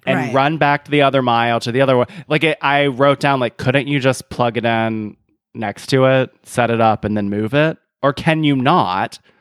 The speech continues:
Speaker 2: I don't know if you can or you can't, but I, I've tried to do this for a client and it, like, ended up being a nightmare. And I did that. Like, I, like, put it
Speaker 1: <laughs>
Speaker 2: right next to where the
Speaker 1: Yeah.
Speaker 2: wireless thing, like,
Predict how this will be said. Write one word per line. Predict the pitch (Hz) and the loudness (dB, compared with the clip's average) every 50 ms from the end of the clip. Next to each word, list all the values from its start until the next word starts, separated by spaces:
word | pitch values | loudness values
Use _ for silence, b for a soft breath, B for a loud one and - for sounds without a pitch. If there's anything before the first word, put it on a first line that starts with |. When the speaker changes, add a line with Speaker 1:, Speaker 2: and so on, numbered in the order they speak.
| _ - | _ -4
Speaker 2:
I | - 240 262 | -2 0 2
don't | 294 349 392 | 4 4 4
know | 403 415 415 | 4 2 2
if | 349 | 4
you | 330 330 254 | 2 2 2
can | 220 247 233 233 | 2 0 2 2
or | 226 | 2
you | 220 208 | 2 2
can't, | 190 - 214 196 180 | 2 2 0 2 2
but | - 185 147 | 0 -2 -2
I, | - 175 190 196 190 180 - - | 0 2 4 4 2 2 -2 -4
I've | - 175 190 202 226 240 233 196 190 185 - - | -2 2 2 4 4 4 2 2 -2 -10 -16 -10
tried | - - 208 180 180 180 | -2 0 2 2 2 2
to | 180 170 | 0 -2
do | 170 175 | -2 -2
this | 160 170 165 - | -2 -2 -4 -2
for | 175 156 147 | -2 -2 -4
a | - | -4
client | - 160 147 147 151 156 165 165 - | -6 -8 -8 -6 -6 -6 -6 -6 -4
and | - 175 165 | -4 -4 -4
it, | 135 104 | -4 -4
like, | 156 147 143 | -6 -8 -8
ended | 151 156 160 156 147 156 | -6 -4 -4 -2 -2 -4
up | 151 | -2
being | 160 156 147 151 | -2 -2 -2 -2
a | 151 | -4
nightmare. | 147 147 143 143 165 175 180 196 220 247 269 285 B B B B B B B B | -6 -6 -8 -6 -4 0 2 2 2 2 2 0 B B B B B B B B
And | - 180 185 | -2 2 2
I | 185 180 | 2 2
did | 175 214 208 190 165 | 2 2 0 0 0
that. | 147 180 165 - - | -4 -6 -6 -6 -6
Like, | 165 165 | -6 -6
I, | 175 165 165 | -4 -2 -2
like, | 165 165 165 160 165 - | -2 -2 -2 -4 -6 -8
put | - - 208 202 202 | -4 0 2 2 4
it | 196 185 - _ - 214 | 2 2 0 _ -6 -6
Speaker 1:
<laughs> | 262 165 | -2 0
Speaker 2:
right | 175 190 208 - - | 2 2 2 0 -2
next | 226 247 247 - - - - | -2 -2 -2 -4 -4 -2 0
to | 247 233 | 0 2
where | 214 208 202 202 196 202 | 4 4 4 4 4 4
the | 190 208 202 202 196 196 196 196 | 4 4 4 4 4 4 2 2
Speaker 1:
Yeah. | 196 | 2
Speaker 2:
wireless | 202 220 240 233 214 190 185 175 175 - | 2 2 4 4 4 4 4 2 0 0
thing, | - 175 170 | 0 -2 -2
like, | 156 151 - | -2 -6 -8